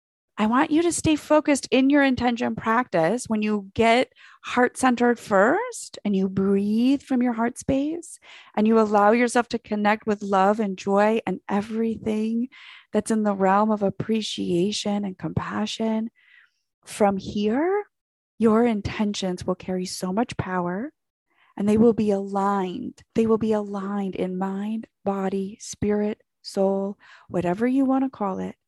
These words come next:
Your energy is fully aligned.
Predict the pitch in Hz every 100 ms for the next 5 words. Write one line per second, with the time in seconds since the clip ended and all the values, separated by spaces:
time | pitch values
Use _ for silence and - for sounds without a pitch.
0 | _ _ _ - 202 202 - 202 254 269
1 | 214 170 156 180 254 - 196 - - 202
2 | 208 226 - 190 190 185 196 185 196 214
3 | 240